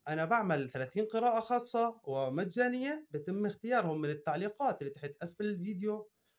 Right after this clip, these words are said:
كل آخر شهر. اللي ما بيحالف الحظ هذه المرة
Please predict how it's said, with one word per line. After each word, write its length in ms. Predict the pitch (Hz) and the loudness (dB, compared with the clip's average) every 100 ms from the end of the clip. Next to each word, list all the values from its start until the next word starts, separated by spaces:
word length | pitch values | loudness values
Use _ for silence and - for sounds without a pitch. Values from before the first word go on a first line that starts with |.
| _ - | _ 2
كل 220 | 254 254 | 2 4
آخر 500 | 277 269 269 269 262 _ _ _ | 2 2 2 2 0 _ _ _
شهر. 440 | - - 226 208 147 | -8 0 4 4 2
اللي 140 | 131 127 | -2 0
ما 100 | 139 | 0
بيحالف 380 | 147 156 160 | 2 4 2
الحظ 300 | 165 151 180 | 0 -2 0
هذه 240 | 175 180 196 | 0 2 2
المرة 520 | 208 233 180 127 - | 2 2 2 0 -2